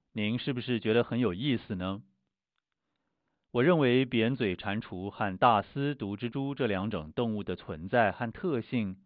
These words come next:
彰显了创造宇宙万物的神在造物当中的奇妙安排。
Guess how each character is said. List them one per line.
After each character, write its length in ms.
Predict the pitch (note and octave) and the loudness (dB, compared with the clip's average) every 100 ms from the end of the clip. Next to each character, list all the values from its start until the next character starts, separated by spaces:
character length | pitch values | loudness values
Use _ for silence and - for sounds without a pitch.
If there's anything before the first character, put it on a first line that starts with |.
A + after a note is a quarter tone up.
| _ _ | _ _
彰 280 | - A#2+ A#2+ | 2 2 2
显 200 | - G#2 | -2 -4
了 360 | D2+ F#2+ G#2+ - _ _ | -2 -2 -2 -4 _ _
创 360 | - F#3 D3 A#2 | -2 0 2 2
造 240 | C#3+ A#2+ | 4 4
宇 180 | F#2 E2 | 2 -6
宙 180 | B2+ A2+ | -2 0
万 240 | B2 A#2 | 2 2
物 80 | A2 | 0
的 80 | F2+ | -4
神 480 | - - D#2+ F2+ B2+ _ _ _ _ _ | -6 -8 -6 -8 -10 _ _ _ _ _
在 300 | - A#2 G2+ | 2 4 4
造 240 | F#2 F3 C#3+ | 4 4 4
物 180 | B2 G#2+ | 2 -2
当 220 | A2 G#2+ | -4 -4
中 160 | A#2 | -4
的 100 | G#2+ | -4
奇 320 | F2 - - E2 | -6 -12 -10 -2
妙 160 | G#2 | 0
安 280 | E2+ G#2 G#2+ | 0 0 -2
排。 360 | - D#2+ D#2 | -4 -8 -8